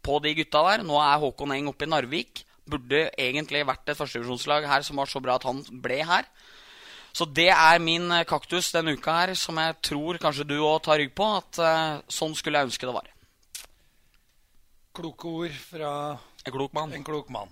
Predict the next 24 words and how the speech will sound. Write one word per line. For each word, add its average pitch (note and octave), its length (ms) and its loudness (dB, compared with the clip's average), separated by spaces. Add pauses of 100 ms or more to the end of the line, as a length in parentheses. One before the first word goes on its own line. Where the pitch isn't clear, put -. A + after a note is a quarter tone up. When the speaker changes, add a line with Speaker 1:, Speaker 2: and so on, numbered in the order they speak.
(120)
Speaker 1:
Ja. B2 100 -8 (1000)
Speaker 2:
Og, B2+ 340 -8
eh, B2+ 300 -6 (540)
ja, D3 100 -2 (840)
nevner A#2+ 340 -8
igjen, B2+ 240 -6
vi B2 120 -6
er A#2 200 -2
jo B2+ 80 -6 (260)
veldig A2+ 320 -6
inhabile, A#2 480 -8
men C3 220 -12
Speaker 1:
Det D3 100 -2
er F3 100 0
Speaker 2:
som C#3+ 80 -4
du C#3 80 -12
Speaker 1:
riktig. D#3 100 -2
Speaker 2:
sier, C3 180 -2
det C3+ 100 -4
er B2 140 -6
et, - 180 -14
eh, B2 420 -10
en B2 100 -12
podcast, B2+ 640 -12